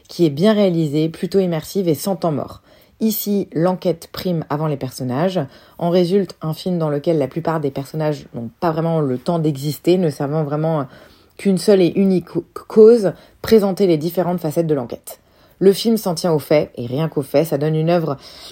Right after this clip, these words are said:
durant laquelle, je trouve, on ressent pas grand-chose, euh, parce qu'on n'a pas le temps de s'attacher à grand monde. Je pense que ça dépend, en fait, euh, de chacun,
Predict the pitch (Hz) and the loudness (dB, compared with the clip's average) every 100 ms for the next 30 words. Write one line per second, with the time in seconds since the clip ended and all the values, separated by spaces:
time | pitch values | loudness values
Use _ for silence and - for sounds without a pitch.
0 | - 156 156 165 170 190 165 175 - 226 | -6 -4 0 0 2 2 2 0 2 2
1 | 190 156 151 147 139 - 233 190 185 - | 2 0 -2 -6 -8 -2 0 0 -2 2
2 | 170 208 175 139 147 139 139 139 131 - | 4 4 2 0 -4 -4 -6 -6 -4 0
3 | 202 - 196 - 151 147 139 196 - 185 | 0 -2 -6 -4 -6 -6 -2 -2 0 -2
4 | 165 156 127 - - - - - - - | -2 -2 -4 -8 -14 -20 -20 -20 -20 -20
5 | - 262 262 214 196 175 214 196 - 170 | 0 0 2 2 4 4 2 0 2 0
6 | 175 - - 143 143 160 160 - - | -2 -6 -2 0 0 0 -2 -4 -6